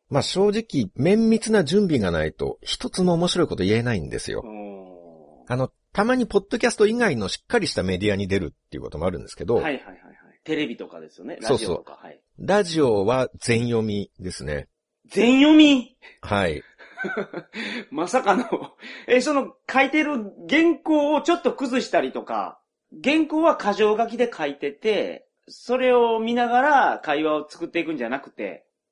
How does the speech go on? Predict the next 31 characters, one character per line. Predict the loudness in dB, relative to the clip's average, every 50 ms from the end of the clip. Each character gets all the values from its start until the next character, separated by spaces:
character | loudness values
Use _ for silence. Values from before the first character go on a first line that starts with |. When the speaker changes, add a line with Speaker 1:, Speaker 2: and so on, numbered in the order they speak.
| _ _
Speaker 2:
も | -4 -2 0
う | 6
朗 | 8 8 8 10 10
読 | 8 6 6 2 0
で | -2 -2
す | -4
か？ | -6 -6 -6 -6 -10 _ _ _ _
Speaker 1:
そ | -8 -2 0 0
う |
で | 0 0
す。 | -4 -4 -4 -2 -2 -4 -4 -10 -14 -10 -10 -10 -10 -8 -8
<laughs> | -10 -8 -8 -10 -12 -12 -14 -10 -2
箇 | 2 2 2
条 | 4 2 0 2 2
書 | 0 0
き | 2 0
で | 0
す | 2 2 0
ら | 0 0
な | -2 -4
い | -4 -6
ん | -6
で | -8
す。 | -8 -8 -8 -6 0
Speaker 2:
<laughs> | 0
あ、 | 0 0 2 0 0 0 0 -6 -8 -8 -8 -14 -16 -18 -18 _ _ -20 _ _ _ _ _ _ _ _ _ _ _ _ _ _ _ _ -20 -16 -14 -12 -12 -14 -16 -20 _ -8 -4 -4 -4 -4 -6 _ _ -20 -20 _
そ | _ -16 -8 -4 -2 0
う | 0
な | 2 0
ん |
で | 0